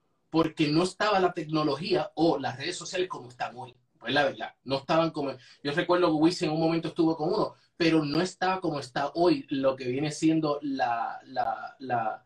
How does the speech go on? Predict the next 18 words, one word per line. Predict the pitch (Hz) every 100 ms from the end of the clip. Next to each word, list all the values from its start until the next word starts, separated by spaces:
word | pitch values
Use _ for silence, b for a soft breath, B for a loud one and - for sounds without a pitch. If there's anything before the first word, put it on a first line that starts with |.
| _ _ _ _
la | 143 143
tecnología, | 151 147 147 135 151 185 147
el | 131
alcance, | 127 - 180 175 151
el | -
pu-, | 165 165
el | 175 175
tú | - 220 -
simplemente | - 233 233 214 220 214 190 - -
darle | 156 165 190
un | 202
botoncito | 202 196 196 226 220 165
y | 160
ahora | 151 170
mismo | 185 185 185 -
todos | - 180 175
tus | 185
fanáticos | 190 190 196 165 147